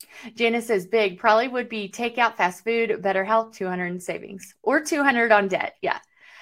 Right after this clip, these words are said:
Lisa says, "A lot, Cindy. Two hundred would pay off at least one of my cards, or I can put towards John's twenty twenty-two summer camp bill." Yes. So that's just a quick exercise that you can do to, like,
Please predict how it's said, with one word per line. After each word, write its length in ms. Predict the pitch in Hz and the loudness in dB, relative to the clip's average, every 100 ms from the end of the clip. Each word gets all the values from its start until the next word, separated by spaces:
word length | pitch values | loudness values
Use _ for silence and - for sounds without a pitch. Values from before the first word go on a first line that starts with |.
| - | -12
Lisa 360 | 214 233 247 277 | -2 -2 -2 -6
says, 200 | 262 202 | -4 -2
"A 60 | 202 | 2
lot, 300 | 214 247 - | 4 2 0
Cindy. 500 | 254 285 311 381 381 | -6 -2 0 0 0
Two 240 | 320 359 | -2 0
hundred 300 | 403 381 311 | 0 0 0
would 180 | 285 220 | -4 -6
pay 240 | 214 247 | -6 0
off 240 | 269 233 226 | 2 2 0
at 120 | 220 | -2
least 220 | 220 - | -4 -4
one 320 | 196 196 247 | -2 2 4
of 120 | 440 440 | 2 2
my 120 | 339 | 0
cards, 480 | 302 226 196 185 185 - | 4 6 6 6 2 -10
or 440 | - 247 254 247 - | -2 0 2 0 0
I 60 | |
can 180 | 208 202 202 | -2 -4 -4
put 180 | 185 | -6
towards 260 | - 190 185 | -4 -8 -6
John's 440 | 175 165 170 - - | -4 -4 -6 -12 -18
twenty 440 | - 190 180 180 _ _ _ _ _ _ | -10 -6 -6 -8 _ _ _ _ _ _
twenty-two 540 | - 214 180 175 - 170 | -8 -6 -6 -6 -8 -8
summer 380 | - - 453 392 | -6 -4 -4 -6
camp 400 | - - - - | -8 -12 -12 -10
bill." 300 | - - 165 _ _ - | -8 -8 -12 _ _ 2
Yes. 340 | 196 160 - | 4 4 0
So 460 | - - 233 - - _ - _ | -8 4 4 4 -4 _ -20 _
that's 200 | 247 262 | -2 0
just 200 | - 415 | -2 -2
a 80 | 392 | -2
quick 480 | - - 254 277 - | -4 -8 -4 -4 0
exercise 720 | 220 - 240 220 220 196 196 | -2 -2 -6 -4 2 2 2
that 100 | 208 | -6
you 160 | 202 196 | -10 -8
can 120 | 202 | -6
do 180 | 214 233 | -6 -4
to, 120 | 226 | 0
like, 240 | 202 196 | 2 0